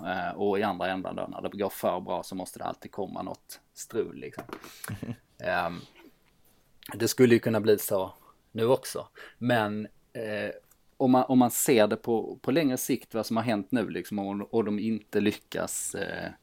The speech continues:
i höst fullt ut heller, då är det ju liksom en, eh, en stor utvärdering som man behöver göra med tanke på att man dessutom går rejält minus och man har som sagt inte någon tanke på att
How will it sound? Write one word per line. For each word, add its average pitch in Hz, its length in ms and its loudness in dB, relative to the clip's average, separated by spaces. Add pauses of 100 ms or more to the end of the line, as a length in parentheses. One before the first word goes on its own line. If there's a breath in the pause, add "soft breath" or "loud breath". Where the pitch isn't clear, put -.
(220 soft breath)
i 110 100 0
höst - 400 -4
fullt 110 280 0
ut 95 200 -4
heller, 95 220 -6
då 107 100 2
är 127 200 6
det 98 80 -2
ju 101 120 0
liksom 98 360 -4
en, 92 260 -4
eh, 87 280 -4 (220)
en 117 80 -2
stor 98 560 6
utvärdering 95 580 4
som - 120 0
man 104 80 4
behöver 101 200 4
göra 110 460 10
med 104 160 -4
tanke 101 300 2
på 92 400 0
att 92 200 -4
man 98 140 -2
dessutom 95 540 -2
går 92 240 0 (200)
rejält 104 460 4
minus 113 560 2 (160)
och - 460 6
man 92 240 0
har 95 120 6
som 98 140 -4
sagt - 320 -2
inte 101 420 -4
någon 95 180 -6
tanke 98 400 0
på - 200 -2
att - 320 -4